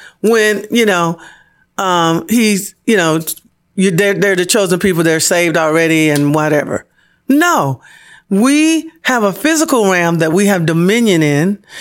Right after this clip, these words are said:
and we also are spiritual. We're physical and we're spiritual, and we need to make sure that our physical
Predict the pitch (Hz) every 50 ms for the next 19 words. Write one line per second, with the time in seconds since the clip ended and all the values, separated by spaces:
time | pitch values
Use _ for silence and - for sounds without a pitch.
0 | - - - - 214 214 233 254 - - 196 208 214 - - 254 - - 262 247
1 | - - - 311 320 320 302 262 - - 151 139 139 - - - - - 202 208
2 | 190 180 170 - - - 170 170 165 185 208 202 269 269 277 262 - - 277 302
3 | 320 311 302 302 294 269 214 - - - 233 196 175 160 156 - - 175 180 -
4 | - - - - - - 185 190 190 190 196 202 196 190 165 175 170 170 175 170
5 | 165 - - - - 320 320 320 311 208 202 185 - - 180 180 - - - -
6 | 330 339 302 254 262 - - 190 175 170 175 175